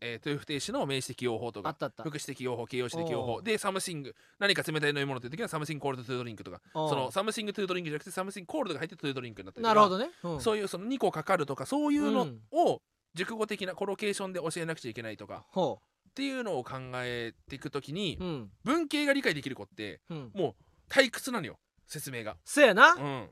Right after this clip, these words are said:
Speaker 2: もう私は分かってるよって思うよな。
Speaker 1: そう。だけど、分かってない子の方が多いのよ。
Speaker 2: そうやな。
Speaker 1: っ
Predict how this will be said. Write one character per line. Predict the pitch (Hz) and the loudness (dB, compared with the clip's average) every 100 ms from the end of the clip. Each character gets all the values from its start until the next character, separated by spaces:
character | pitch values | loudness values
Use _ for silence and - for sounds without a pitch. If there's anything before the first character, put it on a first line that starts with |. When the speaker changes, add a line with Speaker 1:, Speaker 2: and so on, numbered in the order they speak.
| - | -2
Speaker 2:
も | 180 247 202 180 | 6 8 8 6
う | |
私 | 165 262 269 330 | 4 6 6 10
は | 339 | 10
分 | 359 | 10
か | 392 | 6
っ | |
て | 403 | 8
る | 392 | 10
よ | 302 | 10
っ | |
て | 208 | 10
思 | 190 | 4
う | |
よ | 147 | 2
な。 | 147 202 170 _ _ | 2 -2 -4 _ _
Speaker 1:
そ | - 139 - | 2 2 0
う。 | - | 2
だ | 349 | 4
け | 349 | 8
ど、 | 226 - - | 6 4 -2
分 | - 254 | 4 6
か | 381 | 6
っ | |
て | - | 4
な | 285 | 2
い | |
子 | 226 | 2
の | 156 | 0
方 | 147 | -2
が | - | 4
多 | 180 160 | 6 6
い | |
の | 98 | 2
よ。 | 87 | -4
Speaker 2:
そ | - 214 | 6 6
う | |
や | 147 | 6
な。 | |
Speaker 1:
っ | 160 | 4